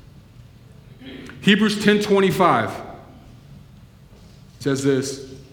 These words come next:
"Not neglecting to meet together, as is the habit of some." I love it that whoever wrote Hebrews was, like, pointing at somebody.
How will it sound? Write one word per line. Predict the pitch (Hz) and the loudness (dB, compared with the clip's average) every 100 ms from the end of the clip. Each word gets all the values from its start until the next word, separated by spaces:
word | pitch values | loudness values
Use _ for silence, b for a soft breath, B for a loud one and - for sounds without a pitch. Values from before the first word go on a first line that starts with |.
| - - - - - - - - - - - - - - | -20 -20 -20 -20 -20 -20 -20 -20 -20 -20 -20 -20 -20 -10
"Not | 127 147 208 - - 156 | 2 6 6 2 -4 -2
neglecting | 151 147 143 147 135 | 0 2 0 0 -2
to | 135 | 0
meet | 139 135 | 0 -2
together, | 123 120 113 117 117 - - - - - - - - 147 | -2 -2 -2 -4 -8 -14 -20 -20 -20 -20 -20 -20 -6 0
as | 139 | 2
is | 139 135 | 2 0
the | 139 | -2
habit | 135 135 127 | -2 -2 -4
of | - | -4
some." | 135 127 | -4 -2
I | 131 | 0
love | 135 131 | 0 0
it | - | -4
that | 123 | -6
whoever | 127 147 135 131 | -2 -2 0 -2
wrote | 131 131 113 | -2 -4 -4
Hebrews | 131 127 120 117 113 | -4 -4 -4 -6 -8
was, | 117 127 | -12 -12
like, | 131 - | -14 -10
pointing | 135 127 120 | -6 -6 -6
at | - | -8
somebody. | 117 117 127 | -8 -8 -8